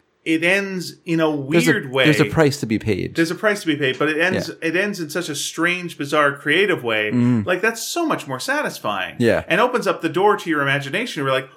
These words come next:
Speaker 1: "Well, what happens next?" And you're just
Speaker 2: <laughs>
Speaker 1: excited and happy, and you
Speaker 2: Yeah,
Speaker 1: end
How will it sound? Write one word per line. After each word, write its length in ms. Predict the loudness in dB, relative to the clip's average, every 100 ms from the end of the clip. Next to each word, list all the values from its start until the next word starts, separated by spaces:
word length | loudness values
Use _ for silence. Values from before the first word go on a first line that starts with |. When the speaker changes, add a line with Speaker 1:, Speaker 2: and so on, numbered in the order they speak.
| -6
Speaker 1:
"Well, 140 | -2
what 180 | 2 2
happens 460 | 0 -4 -6 -2
next?" 320 | 0 2 2 2 2
And 40 |
you're 100 | 2
just 220 | 2 0
Speaker 2:
<laughs> 60 | 0
Speaker 1:
excited 500 | 0 2 2 0 -4
and 100 | -6
happy, 480 | -4 -2 0 -2 -4
and 80 | 2
you 80 | 4
Speaker 2:
Yeah, 120 | 4
Speaker 1:
end 180 | 0